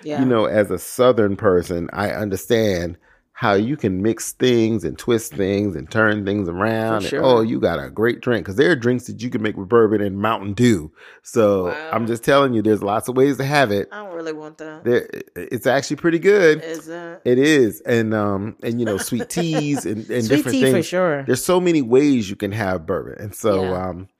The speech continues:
Speaker 1: It's a lot of
Speaker 2: once again,
Speaker 1: difference.
Speaker 2: this is another way to try it. So think about it as a, a bourbon mule and, um, tell your friends about it.
Speaker 1: Yeah, and as Juan was talking about the price, so, like, here in New York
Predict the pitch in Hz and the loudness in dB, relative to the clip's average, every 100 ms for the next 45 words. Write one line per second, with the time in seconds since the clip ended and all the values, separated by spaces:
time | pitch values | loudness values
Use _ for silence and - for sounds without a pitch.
0 | _ 151 165 143 123 127 123 120 110 120 | _ -14 -10 0 2 2 2 2 2 0
1 | 123 107 104 113 113 113 113 - 92 82 | -4 -2 2 4 4 2 0 0 2 2
2 | - 95 127 120 107 101 92 95 90 87 | -4 -6 -4 -2 2 2 4 2 0 -2
3 | 92 - - _ - 107 113 110 127 151 | -2 -6 -20 _ 0 4 6 4 2 0
4 | 180 127 104 98 101 104 98 98 107 _ | 2 4 4 2 0 -2 -2 -6 -12 _
5 | - 90 101 147 151 131 107 107 90 - | -2 0 0 -2 -2 4 6 6 4 2
6 | - _ _ - 339 311 - 240 262 277 | -20 _ _ -6 -2 -2 -2 -4 -4 -4
7 | 277 269 294 311 247 254 233 226 202 170 | -4 -4 -4 -4 -4 -4 -4 -6 -6 -8
8 | - 202 170 160 196 196 190 175 _ _ | -4 -2 -2 -6 -8 -6 -6 -8 _ _
9 | _ - 370 359 349 277 247 220 202 190 | _ -4 -2 0 -2 -4 -6 -6 -4 -2
10 | 208 190 165 _ - | 0 0 -2 _ -18